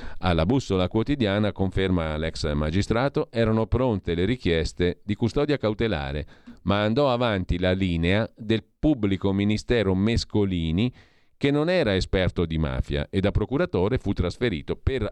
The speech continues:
amicizia e incompatibilità, amicizia col Partito Democratico.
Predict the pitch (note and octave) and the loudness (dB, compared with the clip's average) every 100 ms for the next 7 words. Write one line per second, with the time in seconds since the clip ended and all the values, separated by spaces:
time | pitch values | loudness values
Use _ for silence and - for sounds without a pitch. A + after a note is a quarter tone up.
0 | - A#2 B2+ C#3 D#3+ - G2 - - A2 | -4 -2 0 0 -2 -2 -2 -4 -2 0
1 | A2+ - - D2+ C2+ G2 G2+ D#2+ F2+ E2+ | 0 -4 -8 -8 -4 -2 -2 -2 -2 -2
2 | C3 - F2+ - C3+ E3 - F2 - G2+ | -2 0 -2 -2 -2 -2 -2 -2 -2 -2
3 | A2 - B2 F2 E2 E2+ F2 G2+ - A1 | -2 -2 -2 -2 -2 0 0 0 -4 -6
4 | - A#1+ | -8 -8